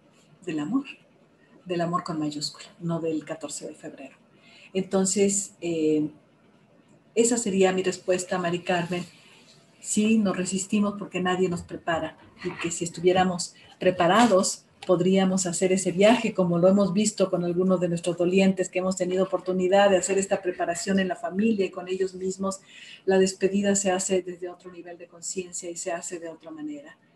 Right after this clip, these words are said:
Y desde luego hay dolor, eso es inevitable, pero no hay sufrimiento, ni hay lucha, ni hay lucha de que si me voy, no me voy, porque es,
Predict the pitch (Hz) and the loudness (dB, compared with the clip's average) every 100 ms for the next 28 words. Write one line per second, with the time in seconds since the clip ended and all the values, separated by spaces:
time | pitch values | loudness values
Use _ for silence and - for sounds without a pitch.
0 | _ - 196 190 190 180 202 202 196 185 | _ -6 -2 0 0 0 -2 0 -2 -2
1 | 170 156 - - - - 185 175 160 151 | -8 -10 -16 -20 -14 -14 -12 -14 -12 -12
2 | 147 156 151 - _ _ _ 185 165 165 | -12 -14 -18 -20 _ _ _ -8 -8 -14
3 | 160 - 170 170 151 151 - _ _ _ | -12 -12 -12 -14 -12 -12 -14 _ _ _
4 | _ _ _ _ _ 185 190 180 175 180 | _ _ _ _ _ -4 -2 -4 -6 -10
5 | - - - _ _ _ 180 180 180 180 | -10 -12 -14 _ _ _ -8 -6 -6 -8
6 | 175 165 - - 180 170 165 175 175 170 | -8 -10 -10 -14 -14 -16 -12 -12 -12 -14
7 | 170 170 175 170 - 170 - 175 170 170 | -16 -10 -10 -10 -14 -20 -18 -12 -12 -12
8 | _ - - - - _ 185 190 - - | _ -20 -20 -20 -20 _ -4 -4 -6 -12